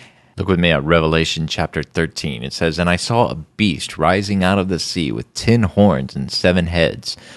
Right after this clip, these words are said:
with ten diadems on its horns and blasphemous names on its heads.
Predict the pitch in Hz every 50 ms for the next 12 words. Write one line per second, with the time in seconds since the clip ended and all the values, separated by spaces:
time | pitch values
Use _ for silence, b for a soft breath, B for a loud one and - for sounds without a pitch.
0 | B B B 64 65 - - - - 110 123 131 127 107 117 110 120 113 101 87
1 | 80 78 67 62 62 60 - 71 78 76 67 - - - 80 78 65 60 65 -
2 | - 57 69 - - - - 76 82 85 85 - - - 90 76 69 65 - -
3 | 80 82 82 69 64 65 - - 67 65 65 65 - - 90 76 60 - - -
4 | -